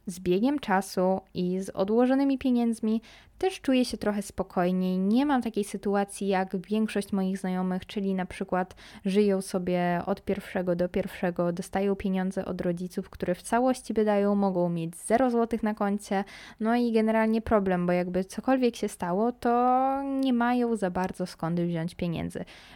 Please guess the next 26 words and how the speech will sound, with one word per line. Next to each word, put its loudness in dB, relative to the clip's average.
Mi 4
odłożone 2
pieniądze -2
dają 0
poczucie -2
bezpieczeństwa -2
i 2
uważam, 4
że 2
to -2
bardzo 2
ważny 0
nawyk, 0
który 4
tak -2
naprawdę 0
każda 2
młoda 4
osoba 2
powinna 0
wziąć 0
pod 0
uwagę, 0
gdy -2
będzie 2
sobie -2